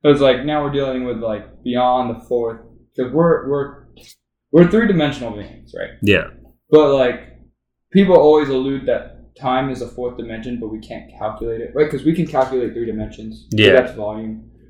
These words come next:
Speaker 1: We can calculate two dimensions, which is, like, shapes, you know, lines, segments,
Speaker 2: Yeah.
Speaker 1: connected vectors. And one dimension's dots,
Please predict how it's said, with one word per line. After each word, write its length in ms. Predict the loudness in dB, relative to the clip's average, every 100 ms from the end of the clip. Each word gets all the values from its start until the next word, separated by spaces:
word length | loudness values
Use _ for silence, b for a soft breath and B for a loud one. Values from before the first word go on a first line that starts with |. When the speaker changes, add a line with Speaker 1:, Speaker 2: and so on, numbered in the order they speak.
| _
Speaker 1:
We 100 | 0
can 100 | 2
calculate 460 | 2 0 -2 -8 -10
two 120 | -8
dimensions, 480 | -6 -6 -8 -12 -12
which 200 | -12 -10
is, 160 | -12 -12
like, 180 | -16 -18 -20 _
shapes, 460 | -6 -4 -4 -10
you 80 | -12
know, 260 | -10 -10 -10
lines, 380 | -12 -12 -16 -6
segments, 240 | 2 4
Speaker 2:
Yeah. 220 | 4 0 -8
Speaker 1:
connected 420 | -14 -14 -16 -10
vectors. 420 | -10 -8 -12 -12 -14 -18 _ _ _
And 340 | -2 -2 -6 -14 -2
one 220 | 2 4
dimension's 520 | 2 -4 -8 -12 -8
dots, 580 | -6 -6 -8 -18 -20